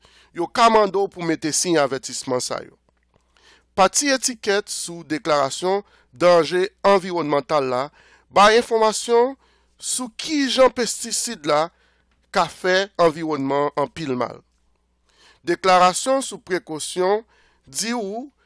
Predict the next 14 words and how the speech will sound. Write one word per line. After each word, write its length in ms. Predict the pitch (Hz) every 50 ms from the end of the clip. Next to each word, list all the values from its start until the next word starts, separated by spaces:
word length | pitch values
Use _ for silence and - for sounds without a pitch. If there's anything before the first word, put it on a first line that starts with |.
| _ _ _
danje 440 | 123 131 196 214 220 208 190 240 240
potansyèl 680 | - 214 208 - - 190 175 - - - 190 185 185 175 -
pou 160 | - 185 185
moun 480 | 185 196 214 226 202 151 127 117 104 101 _ _ _ _ _ _ _ _ _ -
ak 180 | 151 139 127 113 113 107 -
bèt 240 | 196 208 196 165 _ _ _
domestik. 720 | - 156 143 135 135 123 - - - 233 240 233 - - _ _ _ _ _ _ _ -
Risk 400 | - 147 180 214 226 - - -
sante 680 | - 220 190 - _ - 196 190 185 185 196 202 208 -
ak 220 | - 156 156 _ -
pwoteksyon 640 | - 180 - 185 165 - - - - 196 196 202 208 _ - _ _
ou 80 | - 175
bezwen 400 | 165 156 180 165 143 143 147 135
pran 360 | 120 - 160 196 208 214 214